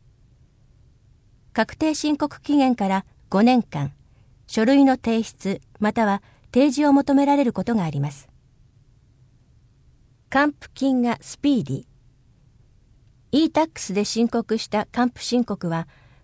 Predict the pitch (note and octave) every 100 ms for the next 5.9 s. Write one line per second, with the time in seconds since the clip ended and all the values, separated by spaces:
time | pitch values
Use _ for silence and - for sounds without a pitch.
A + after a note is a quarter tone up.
0 | - C4 C#4+ - - C4+ B3+ B3 A#3+ -
1 | - E4+ - A3+ F#3 A#3+ B3 A#3+ A#3 A#3+
2 | C#4 A#3 D#3+ C#3+ C#3+ - - _ _ _
3 | _ _ _ _ _ _ _ _ _ _
4 | _ _ _ _ _ _ _ _ - C#4+
5 | D4+ B3+ A3 G3+ F#3+ A#3+ - F#3 E3